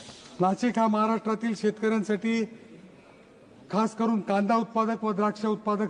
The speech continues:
शेतकऱ्यांसाठी महत्त्वाचा प्रश्न आहे. बाजारातील घसरणीमुळे शेतकऱ्यांना नुकसान कायम सहन करावं लागतं, त्यामुळे बाजाराशी सुसंगत असे आर्थिक धोरण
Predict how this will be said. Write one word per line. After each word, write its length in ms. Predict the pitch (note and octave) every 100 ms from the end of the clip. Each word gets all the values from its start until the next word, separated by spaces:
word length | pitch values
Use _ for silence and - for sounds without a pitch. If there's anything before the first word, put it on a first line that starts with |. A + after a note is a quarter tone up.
| -
शेतकऱ्यांसाठी 600 | G3+ G3+ G3+ F3 F#3 G3
महत्त्वाचा 480 | F#3 F#3 F#3 F3+ F#3
प्रश्न 360 | E3+ D3+ -
आहे. 400 | C#3 A2+ D3 C3 - - - - - - - - - E3+ C3+ B2+ D3 C#3+ D3+ G3+ G3 - - - - - - - - B2
बाजारातील 600 | E3+ G3 A3+ A3+ A#3+ G#3
घसरणीमुळे 840 | F#3+ F3+ A3+ A3 A3 G#3+ A3+ A#3 A#3
शेतकऱ्यांना 560 | G#3+ G#3 - G#3+ G#3 A3
नुकसान 380 | G#3 - G#3+ G3+
कायम 240 | G3+ G#3
सहन 260 | F#3 G#3 G3+
करावं 260 | G3 F#3
लागतं, 300 | D#3+ C#3+ - C3 - - - - - - -
त्यामुळे 300 | G3 A3 G#3+
बाजाराशी 680 | F#3+ G3 A3+ A3+ A3+ A#3 A3+
सुसंगत 600 | G#3 G3 A3 G#3+ A3 - - - - -
असे 200 | F3 F3
आर्थिक 380 | F#3+ F3+ D#3 A3+
धोरण 360 | F3 F3+ G#3